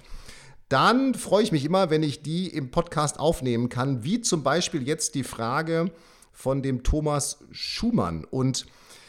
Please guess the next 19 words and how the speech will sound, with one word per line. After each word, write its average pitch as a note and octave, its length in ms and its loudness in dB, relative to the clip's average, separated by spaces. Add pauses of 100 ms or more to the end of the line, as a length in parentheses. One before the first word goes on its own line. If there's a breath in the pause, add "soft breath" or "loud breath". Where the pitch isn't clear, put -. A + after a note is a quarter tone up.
(200 loud breath)
diese F#3+ 260 -2
Frage E3+ 380 4
möchte E3+ 240 4
ich E3 80 -2
zum D3 140 0
Anlass E3+ 340 0
nehmen, D#3 260 0
heute D#3+ 320 2
einmal D3+ 420 0
mit C3 320 -4
dir C#3 160 -4
darüber B2 300 0
zu B2+ 100 -6
sprechen, B2+ 800 -4 (300)
durchspielen C3 880 2
lassen D#3+ 520 2 (120)
oder E3+ 420 4
selber D#3+ 400 4
durchspielen. D2+ 840 -2